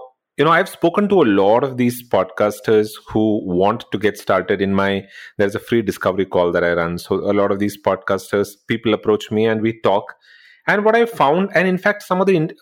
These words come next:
podcasters I've interviewed as well, all of them, most of them are introverts. And it probably is also evident from the fact that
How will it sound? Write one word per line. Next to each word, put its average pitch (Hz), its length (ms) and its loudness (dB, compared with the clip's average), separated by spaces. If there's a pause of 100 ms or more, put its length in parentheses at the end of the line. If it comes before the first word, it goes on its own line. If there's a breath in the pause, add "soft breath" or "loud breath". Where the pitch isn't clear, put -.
(120)
podcasters 165 540 0
I've 156 240 4
interviewed 151 440 2
as 87 200 -2
well, 87 140 0 (160)
all 196 200 6
of 214 160 -4
them, 170 360 2 (520 soft breath)
most 220 380 4
of 208 160 0
them 180 240 2 (100)
are 143 320 2 (240)
introverts. 110 560 2 (180)
And 139 300 0 (800)
it - 320 -4
probably 175 480 2
is 151 100 4
also 143 300 2
evident 127 440 2
from 139 140 -2
the 143 80 0
fact 123 480 -2
that 135 280 2